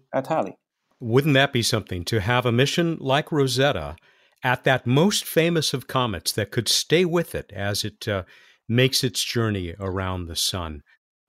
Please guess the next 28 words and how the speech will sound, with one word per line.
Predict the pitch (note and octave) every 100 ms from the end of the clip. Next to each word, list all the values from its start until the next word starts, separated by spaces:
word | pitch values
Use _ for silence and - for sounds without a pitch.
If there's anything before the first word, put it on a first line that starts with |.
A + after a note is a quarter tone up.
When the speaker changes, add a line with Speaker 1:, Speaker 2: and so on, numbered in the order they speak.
| _
Speaker 1:
Yes, | D3+ C#3 C3 B2 A2 - - - - -
that | C#3+
would | E3 D#3+
be | D#3 C#3+
great. | C#3+ D3 E3+ F3+ -
Technically, | D#3+ D#3+ D#3+ D#3 D3+ D3 D3
it's, | C#3 C3+ - -
uh, | C3 B2+ B2+ B2+
it's, | C3 C3 - -
uh, | C3 B2
extremely | C3 - - C#3 C3 B2+
difficult | B2 B2 A#2+ A#2 G#2 - - - _ _ _ _ _
because, | B2+ B2 B2 A#2+ A2+ A2 -
uh, | A2+ A2 A2+ A2+
uh, | A#2 A2
Halley | A#2 C3+ C3 A#2+
is | A#2 A#2+
moving, | B2+ B2 A#2 A2+ A2
uh, | A2 G#2+ G#2+ C#3
opposite | C#3+ C#3+ A#2+ B2 B2 -
to | B2 A2+ A2+ - _
the | - -
planets. | D3 C3+ A#2+ - - - _ _ _ _
So | - C3 B2+
to | C3
say, | - B2 B2 A#2+
it's, | A2+ -
uh, | A2 G#2+ G#2+